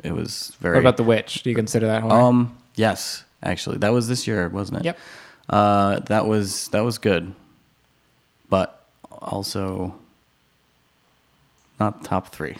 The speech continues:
Speaker 2: Okay,
Speaker 1: material.
Speaker 2: that's fine. I
Speaker 1: Okay.
Speaker 2: didn't, I didn't say rewrite your list <laughs> to
Speaker 1: Listen,
Speaker 2: consider The Witch.
Speaker 1: you're trying to question my choices, and I don't like it.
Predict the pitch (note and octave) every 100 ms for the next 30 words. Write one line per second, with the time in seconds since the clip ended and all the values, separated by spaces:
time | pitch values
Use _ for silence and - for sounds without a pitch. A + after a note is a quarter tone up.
0 | - _ _ - F#3+ A#3 B2+ G#2+ - F#3
1 | - C3 A3 D#3+ D#3+ C3+ F#3 C#3+ G3+ C#3
2 | - E3 D#3 B2 D3 D3 C3+ - A2+ D3
3 | - - B2 A2+ - C#3 F3+ D3 A#2+ C#3
4 | C#3+ - B2 D3+ E3 D3 - C3 - B2
5 | A2 G2 - A2 B2+ B2 A#2+ B2 A#2+ -
6 | F2 E2 G#2 G2+ F#2+ E2 -